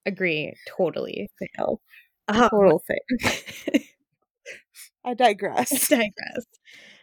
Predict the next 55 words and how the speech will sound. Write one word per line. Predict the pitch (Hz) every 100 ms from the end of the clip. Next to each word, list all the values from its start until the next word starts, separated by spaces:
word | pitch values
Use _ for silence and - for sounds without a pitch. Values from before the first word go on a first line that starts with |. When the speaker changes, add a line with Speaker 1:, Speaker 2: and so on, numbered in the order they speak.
| _ 226
Speaker 1:
Um, | 254 254 240
this | 233 339 -
is |
probably | - 392 311 277
gonna | 254
be | 240
more | 190 175 196 226
what | 240 262
intros | 240 254 - 254 240
are | 240
gonna | 247
be | 240 247
like | 247 240
going | 277 277
forward, | 233 302 262 247 240
'cause | - 214 - -
Kathy | - 214 220 262 330
and | 330
I | 320
tried | 320 320
to | 269
really | 226 220 220
rein | 214 214 220
it | 202
in | 190
the | 202
last | 196 202 -
couple | 226 220 208
ones, | 208 202
but | 208 -
this | 269 311
is | 311
Speaker 2:
So | - 226 -
sorry. | 143 64 -
Speaker 1:
we | 320
were | 339 359
talking | 302 285 285 285 233
on | 214 226 240
here | 233 202 185 175 185
for, | - 190
like, | 190 185 185 - _ _ _ _ _ _ _
thirty | - - 233 240 226
minutes | 202 196 185
before | - 185 196
we | 190
even | 185 185
started | 170 190 175 175
the |
podcast, | 170 180 170 160 175 185 -
'cause | 180
we | 175
were | 180
just | 170 175 -
chit-chatting | - - 180 165 175
away. | 160 165 90